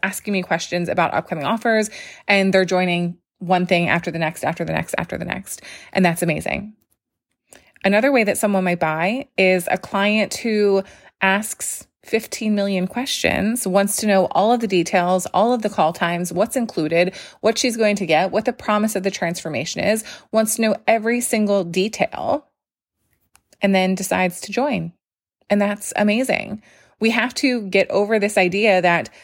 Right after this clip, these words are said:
people asking questions about our offers is wrong. I see a lot of this shaming in the online space of, like, "I don't need to give all the details." Maybe for some people you don't. There are a lot of people in my world who buy things. Right now, the podcast course that I'm selling,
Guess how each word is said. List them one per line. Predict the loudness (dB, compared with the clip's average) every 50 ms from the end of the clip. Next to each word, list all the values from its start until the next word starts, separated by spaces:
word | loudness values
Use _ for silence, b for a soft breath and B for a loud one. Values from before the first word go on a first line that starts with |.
| B B -6
people | -6 0 2 2 2 2
asking | 0 -2 -2 -2 -2 -2 -2 -2
questions | 0 0 0 0 0 0 0 0 0
about | 0 0 2 2
our | 4 4 4
offers | 2 0 0 0 -2 -2 0
is | -2 -4 -4
wrong. | -2 -2 0 2 2 0 0 -2
I | -4
see | -4 -2 0 0
a | 0
lot | 0 2 2 2
of | 2 0
this | 0 -4
shaming | -2 -2 -2 0 0 2 2 2 2
in | 0
the | 0 -2
online | -2 -2 0 0 2 0 0
space | 0 0 0 0 0 0
of, | 0
like, | 0 0 0 -2 B B B B B B B
"I | 0 0
don't | 2 0 2
need | 2 2 2 2 0
to | 2
give | 2 2 2
all | 2 0 0 -4
the | -4 -6
details." | -6 -6 -6 -2 0 0 0 0 0 0
Maybe | 0 2 2 2 0
for | 0 0 -2
some | 0 0 0 0
people | 0 -2 -2 -4
you | -4 -2 -2 -2
don't. | -2 -2 -2 -4 -6 -8 -12 -16 B B B B B
There | 2 4 4
are |
a | 4
lot | 4 4 2 2 2
of | 0 0
people | -4 -2 0 0 0
in | 2 0 0
my | 2 2 2 2
world | 2 2 2 2 2
who | 0 -2 0
buy | 0 2 2 2 0
things. | 0 0 0 0 0 -2 -2 0
Right | 2 0 0 2
now, | 0 0 0
the | 0 0
podcast | -2 -2 -2 -2 -2 0 -2 -2 -2 -2 -4
course | -2 -2 -2 -2 -2
that | -2 -2
I'm | 0 -2
selling, | 0 0 0 0 2 2 2 0 -2 -4